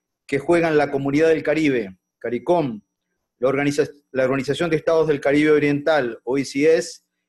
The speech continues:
y la Comunidad Andina de Naciones. También remarco la importancia de Canadá, Estados Unidos y México, y por supuesto del Mercosur, que por su perfil productivo y tecnológico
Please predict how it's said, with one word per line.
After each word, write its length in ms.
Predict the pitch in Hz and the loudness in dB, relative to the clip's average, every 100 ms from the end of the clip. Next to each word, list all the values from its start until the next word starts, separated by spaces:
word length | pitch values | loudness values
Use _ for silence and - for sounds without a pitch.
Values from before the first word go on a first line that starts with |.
| _ - | _ -12
y 140 | 131 | -4
la 180 | 135 127 | -2 -2
Comunidad 640 | 127 127 127 123 143 151 | -4 -4 -2 0 0 0
Andina 380 | 143 123 131 131 | -2 -2 -4 -4
de 80 | 123 | -4
Naciones. 680 | 113 - 92 _ _ - _ _ _ _ _ _ _ _ - | -10 -14 -18 _ _ -20 _ _ _ _ _ _ _ _ -10
También 260 | 123 160 170 | -4 -2 0
remarco 420 | 165 170 170 165 | 2 2 4 0
la 80 | 156 | 0
importancia 600 | 147 139 165 165 165 143 | -4 -4 -2 -4 -2 -2
de 100 | 139 | -2
Canadá, 480 | 131 135 165 175 | -2 2 2 2
Estados 400 | 151 - 139 127 | -2 -2 -4 -4
Unidos 380 | 135 156 165 156 | -6 -2 0 0
y 40 | 135 | -2
México, 520 | 175 185 147 196 208 - _ _ | -2 -4 -4 -4 -4 -12 _ _
y 120 | - | -14
por 340 | - - 226 220 | -8 0 0 0
supuesto 560 | 190 139 185 185 190 | -4 -4 -4 -2 0
del 120 | 170 151 | 0 2
Mercosur, 760 | 151 143 143 131 170 139 92 - _ _ _ _ _ - | -2 -2 -4 -2 0 0 -4 -14 _ _ _ _ _ -12
que 100 | - | -6
por 220 | 139 135 | -2 -2
su 180 | - - | -2 -4
perfil 440 | 135 123 190 190 | -4 -2 -6 -2
productivo 540 | 165 147 143 175 175 156 | 0 0 -2 -2 0 0
y 40 | |
tecnológico 880 | 147 135 139 165 170 175 - 180 | 0 0 2 2 2 -2 -2 -2